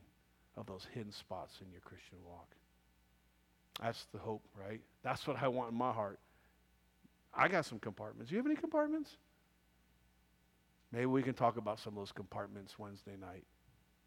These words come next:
I'm grateful for you and I love you,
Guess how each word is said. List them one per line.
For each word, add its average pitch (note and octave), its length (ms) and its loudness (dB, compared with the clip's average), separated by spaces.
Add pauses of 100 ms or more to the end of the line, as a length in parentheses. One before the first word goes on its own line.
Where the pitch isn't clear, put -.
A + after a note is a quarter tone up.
(2500)
I'm A#2+ 120 4
grateful B2 360 6
for B2 160 2
you A#2+ 200 6
and G#2+ 80 2
I G2+ 60 -2
love A2+ 280 4
you, A#2 280 2